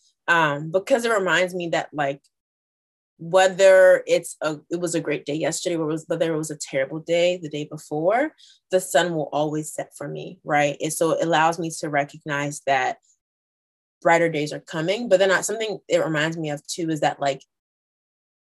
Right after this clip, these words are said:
I'm the light. So the sun will, is in me, like, the light is in me, like, it will always set for me as long as I remember that. Um, and so that's something that I really wanna remember in this new year. Um, and just recognizing that, one, I have all that I need,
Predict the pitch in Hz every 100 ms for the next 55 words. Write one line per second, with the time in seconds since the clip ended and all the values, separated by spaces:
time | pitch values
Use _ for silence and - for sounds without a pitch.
0 | _ - 254 254 156 160 135 - _ _
1 | - 190 180 180 - 180 175 - - 170
2 | 170 165 175 160 - 143 147 160 156 143
3 | 156 147 - 170 - - 156 - 160 147
4 | 156 160 160 - - - - 151 151 147
5 | 147 143 151 147 147 147 143 180 185 185
6 | - - - 139 143 160 165 160 165 160
7 | 165 175 170 151 143 147 151 156 147 139
8 | 135 143 147 147 147 135 - 156 143 143
9 | 147 147 175 214 _ - _ _ 156 156
10 | 147 170 185 170 156 160 180 160 151 147
11 | 147 147 147 151 - - 156 170 165 156
12 | 160 165 156 - 143 151 147 143 143 147
13 | 156 175 214